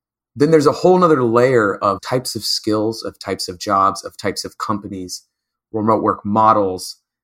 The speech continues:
that you have to consider. So my job as a remote job coach, in the way that I see it, is to help on the job seeker side,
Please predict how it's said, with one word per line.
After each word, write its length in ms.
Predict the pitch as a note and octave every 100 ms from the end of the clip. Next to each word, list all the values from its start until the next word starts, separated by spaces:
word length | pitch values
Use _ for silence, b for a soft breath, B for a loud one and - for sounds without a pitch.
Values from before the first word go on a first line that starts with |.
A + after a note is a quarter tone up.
| _ _
that 140 | - -
you 100 | A#2
have 220 | B2+ A2+
to 80 | A2
consider. 560 | - G2 - G2+ - _ _ _ _ _ _ _ _ _
So 140 | - A#2
my 340 | A2+ B2 D#3
job 320 | C#3 C#3 C3
as 160 | B2 A2+
a 60 | A#2
remote 260 | A2 A2
job 240 | G#2+ G#2 -
coach, 380 | G2+ G2 -
in 100 | -
the 80 | G2
way 140 | G2 F#2+
that 140 | F#2
I 140 | G#2 G#2
see 240 | - A#2
it, 120 | - - _ -
is 140 | G2
to 80 | G2+
help 260 | A#2+ B2
on 120 | B2 A2+
the 60 |
job 300 | G2+ G#2 G#2+
seeker 320 | - G#2 G#2
side, 400 | F#2+ - F2+ G2+